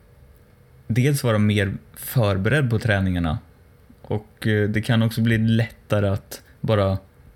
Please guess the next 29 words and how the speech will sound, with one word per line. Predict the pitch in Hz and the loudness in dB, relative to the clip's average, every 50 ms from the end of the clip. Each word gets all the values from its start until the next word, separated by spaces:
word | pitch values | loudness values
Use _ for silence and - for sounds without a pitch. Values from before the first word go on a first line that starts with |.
| - - - _ _ | -20 -20 -20 _ _
jaga | - 135 113 110 120 117 110 104 98 107 110 123 | -4 -2 0 2 2 2 2 2 0 2 2 2
de | 120 110 101 | 2 2 2
här | 98 98 | 0 -2
poängen. | 95 - - 131 127 123 107 98 92 80 65 58 - - - - - - - - - | -2 0 0 2 2 2 2 2 0 0 -2 -4 -6 -10 -14 -20 -20 -20 -20 -10 -6
Att, | 110 101 - - - - - - | -6 -6 -6 -10 -16 -12 -6 -4
eh, | 107 104 101 101 101 98 92 - - - - - - - - - - - - - - - - - | -2 0 0 0 0 0 -2 -4 -8 -16 -20 -20 -20 -20 -20 -20 -20 -20 -20 -20 -20 -20 -18 -8
om | - 110 | -4 -2
man | 110 107 104 | 0 0 0
tänker, | - 104 101 92 107 101 98 98 - - - - - - - - - _ - - - | 0 0 0 0 0 0 0 0 -4 -8 -16 -20 -20 -20 -20 -20 -20 _ -12 -6 -2
"Ja, | 107 120 131 131 131 120 | 0 2 2 2 2 2
det | 123 | 2
är | 123 | 2
så | 120 127 | 2 2
långt | 120 120 120 117 110 - | 2 2 2 0 0 0
och | - 113 113 110 107 104 | 0 0 2 2 2 2
det | 110 | 2
är | 110 110 110 | 2 2 2
långt | 110 113 113 113 110 110 | 2 2 2 2 0 0
till, | - 113 104 107 104 | 0 0 0 0 0
eh, | 104 101 101 101 101 98 101 101 98 - - - - - - - - - - - - - - - - - 50 - - - - - - | 0 0 2 2 0 0 0 -2 -4 -6 -12 -20 -20 -20 -20 -20 -20 -20 -20 -20 -20 -20 -20 -18 -14 -14 -14 -12 -14 -16 -16 -14 -12
halvmaraton | 143 123 120 113 107 107 104 107 107 104 104 101 - - 104 104 104 101 104 | -6 -4 -2 0 0 2 2 2 2 0 0 0 0 0 0 2 2 2 2
och | 101 101 101 98 98 101 | 2 2 2 0 0 0
jag | 104 101 101 98 92 82 58 | 0 2 0 0 0 -2 -2
orkar | 87 104 101 - 104 | -2 -2 -2 -2 -2
knappt | 107 110 95 98 | -2 -2 -2 -4
springa | - - - 101 104 101 101 | -6 -6 -4 -2 0 0 0
en | 101 101 | 0 0
mil | 101 101 101 98 98 | 0 0 0 0 0
nu. | 98 95 95 98 95 95 | 0 0 0 -2 -2 -4